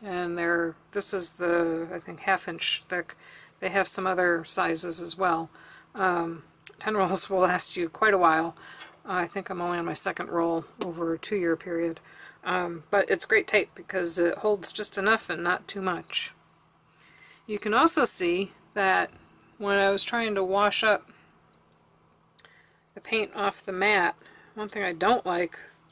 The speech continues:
the, uh, stamp paint came up really easy.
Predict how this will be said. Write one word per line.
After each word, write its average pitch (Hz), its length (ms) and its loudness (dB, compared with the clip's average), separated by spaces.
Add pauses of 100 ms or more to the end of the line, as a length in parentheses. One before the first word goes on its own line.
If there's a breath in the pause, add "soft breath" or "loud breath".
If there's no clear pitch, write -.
the, 180 280 -2
uh, 170 180 -4
stamp - 360 0
paint 196 280 -4
came 196 180 -6
up 185 160 -2
really 196 240 4
easy. 196 540 2